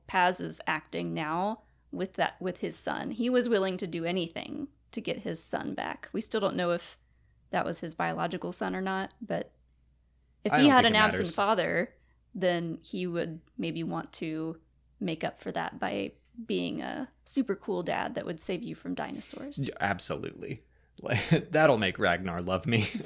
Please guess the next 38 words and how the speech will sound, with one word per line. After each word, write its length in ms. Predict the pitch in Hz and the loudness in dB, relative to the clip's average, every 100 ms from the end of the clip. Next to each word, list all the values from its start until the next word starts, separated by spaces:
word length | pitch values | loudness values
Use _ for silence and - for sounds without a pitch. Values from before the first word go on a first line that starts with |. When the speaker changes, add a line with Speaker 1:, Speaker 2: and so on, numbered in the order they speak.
| - - | -4 2
Speaker 2:
<laughs> 140 | 240 - - - - _ _ _ _ | 2 2 -8 -10 -20 _ _ _ _
Speaker 1:
Michael 320 | 277 320 285 | 2 2 0
Ramone 480 | 233 214 190 185 269 | 0 2 2 4 4
asks 520 | - 226 226 - - - | 4 2 0 -4 -6 -4
if 160 | 214 | -4
the 60 | 220 | -6
parallels 640 | - 294 320 277 247 247 | -2 2 4 4 2 2
between 420 | - - - 202 | 0 -2 -2 0
the 80 | 185 | 0
decommissioned 800 | 175 254 294 262 220 - 208 190 | -2 -2 0 0 0 0 -2 -4
clones 560 | - 214 202 202 208 - | -4 -2 0 0 -2 -2
in 160 | 190 | -2
The 60 | 180 | 0
Bad 280 | 175 175 180 | 2 2 2
Batch 400 | 180 180 - - - | 0 2 0 -4 -4
and 200 | 175 175 | -2 -2
the 100 | - | -2
ex-Imperials 1040 | 226 - - 196 - 294 294 202 180 202 - | -4 -2 -4 -6 -4 0 2 2 2 0 -2
in 120 | 208 | -2
The 60 | |
Mandalorian 680 | 190 180 175 185 214 208 214 | -2 -2 -2 -2 0 -2 -2
are 180 | - 185 | -4 -4
on 180 | - 196 | -4 -6
purpose. 520 | - 339 - - - - - _ _ _ _ _ _ - | -8 -8 -8 -8 -10 -12 -18 _ _ _ _ _ _ 6
Speaker 2:
I 100 | 254 | 6
think 220 | 254 196 | 6 4
it's, 340 | 170 - - | 6 6 6
like, 160 | 143 - | 6 6
a 60 | |
happy 360 | 107 107 95 101 | 6 6 6 4
accident 520 | 92 - - 120 147 | 4 4 0 0 -2
more 180 | 156 147 | 2 4
than 120 | 143 | 4
anything. 540 | 143 147 160 156 156 - _ _ _ _ - | 2 2 0 -2 -4 -10 _ _ _ _ 0
But, 160 | 139 131 | 6 6
Speaker 1:
Yeah. 40 | - | 6
Speaker 2:
you 120 | 135 | 4
know, 240 | 110 117 | 4 2